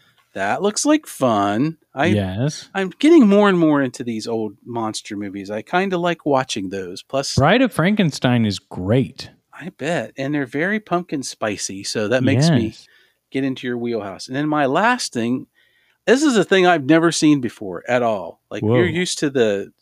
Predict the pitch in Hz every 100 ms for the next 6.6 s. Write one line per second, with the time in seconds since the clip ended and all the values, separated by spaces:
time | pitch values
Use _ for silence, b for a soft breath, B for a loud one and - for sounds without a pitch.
0 | _ _ 123 - 147 143 143 143 147 135
1 | 131 123 - 131 139 127 - 139 127 135
2 | 131 131 113 87 b b b b _ 123
3 | 160 175 170 165 147 175 147 143 113 -
4 | 139 143 143 139 123 110 135 170 170 -
5 | 170 151 - 143 175 220 262 269 _ -
6 | 208 233 - - -